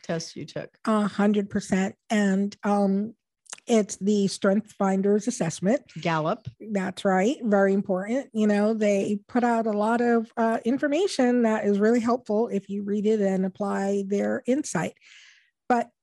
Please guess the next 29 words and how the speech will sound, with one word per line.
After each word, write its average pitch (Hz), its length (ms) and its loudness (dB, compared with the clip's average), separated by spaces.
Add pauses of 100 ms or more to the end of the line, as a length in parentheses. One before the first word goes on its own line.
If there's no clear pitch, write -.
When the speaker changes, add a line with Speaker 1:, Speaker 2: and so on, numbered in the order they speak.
Speaker 2:
um, 226 500 2
the 214 360 4
words 220 640 2
that 202 120 0
I 208 60 0
gave 220 340 2
you 208 240 0
were 202 560 0 (120)
learner, 196 560 0 (600)
connectedness, 202 960 -2 (180)
communication, 208 1000 0 (160)
restorative, 208 600 0
and 185 160 0
futuristic, 175 640 -4 (160)
right? 220 160 -4
Speaker 1:
Yeah. 156 120 -2
Speaker 2:
Those 254 220 4
are 262 120 2
my 196 240 -2 (100)
top - 380 -6
five 190 640 0
strengths - 640 -4
from, 185 400 -2 (460)
according 254 380 2
to 233 100 2
that 202 140 0
assessment 185 480 -4
with 190 160 -2
Gallup. 190 340 0